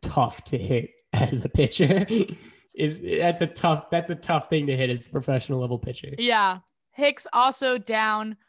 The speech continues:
Speaker 2: swinging the first inning of Yankee baseball is now
Speaker 1: Six
Speaker 2: finished.
Speaker 1: up.
Speaker 2: So,
Speaker 1: Six.
Speaker 2: let's keep talking about these, um, lineup spots. So, obviously,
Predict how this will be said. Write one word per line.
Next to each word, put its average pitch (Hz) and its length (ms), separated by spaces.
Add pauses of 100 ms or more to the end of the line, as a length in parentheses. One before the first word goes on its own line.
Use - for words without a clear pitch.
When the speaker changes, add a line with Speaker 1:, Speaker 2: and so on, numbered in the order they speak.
(220)
Speaker 2:
swinging 359 920
the 285 100 (180)
first 330 400 (100)
inning 294 560 (520)
of 214 180
Yankee 247 680 (120)
baseball 208 800 (1200)
is 202 240
now 185 500 (440)
Speaker 1:
Six 196 140
Speaker 2:
finished. 247 200
Speaker 1:
up. - 140 (960)
Speaker 2:
So, 277 640
Speaker 1:
Six. - 120 (340)
Speaker 2:
let's 302 220
keep 330 160
talking 320 340
about 254 380
these, 240 300
um, 196 520 (600)
lineup 240 480
spots. 208 420
So, 226 140
obviously, 233 760